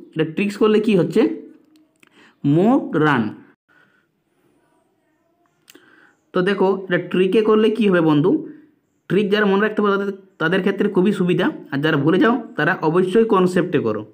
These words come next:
ঠিক আছে? তো ট্রিকে দেখো, ট্রিকটা এর কী আছে? মোট রান। কী আছে? মোট রান। মোট, ঠিক আছে? রান। পুরোটা লিখছি না,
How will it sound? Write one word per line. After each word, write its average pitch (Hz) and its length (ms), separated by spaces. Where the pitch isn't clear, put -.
ঠিক 196 180
আছে? 254 100
তো 165 60
ট্রিকে 196 160
দেখো, 196 180
ট্রিকটা 214 280
এর 208 140
কী 226 60
আছে? 202 140
মোট 208 280
রান। 117 160
কী 190 80
আছে? 185 200
মোট 190 340
রান। 127 320
মোট, 143 540
ঠিক 175 180
আছে? 156 140
রান। 120 200
পুরোটা 151 280
লিখছি 147 280
না, 190 60